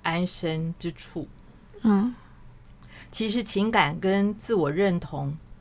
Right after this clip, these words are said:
Speaker 1: 的独立跟经济条件呢，是完整一个人呢不可以或缺的条件。
Speaker 2: 嗯。
Speaker 1: 嗯，他的很多文章跟表达我都非常感动。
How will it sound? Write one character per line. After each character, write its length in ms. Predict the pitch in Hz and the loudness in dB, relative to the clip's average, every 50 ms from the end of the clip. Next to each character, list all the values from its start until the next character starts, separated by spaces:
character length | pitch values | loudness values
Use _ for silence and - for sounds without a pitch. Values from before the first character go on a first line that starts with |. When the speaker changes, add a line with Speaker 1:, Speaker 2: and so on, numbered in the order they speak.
| - - - - - - - - - | -20 -20 -20 -20 -20 -20 -20 -10 -2
Speaker 1:
的 200 | - 185 170 160 | 2 2 2 2
独 240 | 160 - 170 180 202 | 2 2 2 2 2
立 160 | 233 220 226 | 2 2 2
跟 180 | - 196 190 190 | 4 4 4 4
经 160 | 196 196 196 | 2 0 0
济 160 | 185 190 185 | 0 -2 -4
条 320 | 175 - - 160 139 147 | -6 -8 -10 -8 -6 -6
件 340 | 151 143 - 190 196 185 165 | -6 -4 0 2 2 2 2
呢， 220 | 160 156 151 151 170 - - - - - - - - - - - | 0 -2 -4 -6 -8 -12 -18 -20 -20 -20 -20 -20 -20 -20 -12 -8
是 160 | - - 254 | -4 -2 2
完 260 | 226 190 151 156 185 | 6 6 6 6 6
整 140 | 185 175 131 | 4 2 0
一 100 | 135 151 | -2 -2
个 160 | 151 - 165 | 0 2 2
人 380 | 156 151 151 151 147 151 151 160 | 2 2 2 0 0 0 0 0
呢 180 | 170 170 160 160 | 0 0 0 -2
不 120 | 151 - 202 | -2 -4 -6
可 140 | - 190 | -2 -2
以 140 | 185 160 143 | -2 -2 -2
或 260 | 139 - - 196 175 | -4 -2 0 0 0
缺 320 | 160 - - - 165 156 151 | 0 -2 -6 -4 -2 -2 -2
的 100 | 151 143 | -2 -4
条 300 | 135 - - 120 117 120 123 | -6 -8 -10 -12 -12 -12 -12
件。 240 | - - - 95 - - - - - - - - - - - - - - - | -12 -10 -10 -10 -12 -14 -18 -20 -20 -18 -18 -16 -18 -18 -18 -20 -4 4 8
Speaker 2:
嗯。 360 | 214 202 190 185 202 214 233 - - - - - - - - - - - - - - - - - - - - - - - - | 10 12 12 10 8 4 2 0 -2 -14 -20 -20 -20 -20 -20 -20 -20 -20 -20 -20 -18 -18 -18 -18 -18 -18 -18 -18 -10 -2 2
Speaker 1:
嗯， 640 | 190 196 196 196 202 196 190 190 185 185 190 190 190 - - - - - - - - - - - - - - - - - - - - - - | 4 6 6 6 6 6 6 6 6 6 4 2 0 -4 -14 -20 -20 -20 -20 -20 -20 -20 -20 -20 -20 -20 -20 -20 -20 -20 -20 -20 -14 -6 2
他 160 | - 294 294 | 4 6 8
的 100 | 277 285 | 10 10
很 160 | 254 175 165 | 10 10 10
多 160 | 156 185 208 | 10 12 12
文 240 | 208 196 170 160 165 | 12 12 10 8 8
章 180 | 180 190 180 190 | 8 8 8 8
跟 200 | 190 185 185 185 | 8 8 8 8
表 200 | 185 170 143 151 | 6 4 2 2
达 540 | 156 147 147 151 147 147 143 143 147 156 156 | 0 0 0 0 0 0 0 -2 -4 -6 -4
我 200 | - 170 170 160 | 0 2 2 4
都 240 | 151 185 185 196 202 | 4 6 4 4 4
非 180 | - - 208 | 4 4 4
常 180 | 202 190 165 170 | 4 4 2 2
感 240 | 170 160 120 113 107 - | 2 0 -2 -2 -2 0
动。 260 | 151 143 120 110 | 0 0 0 -2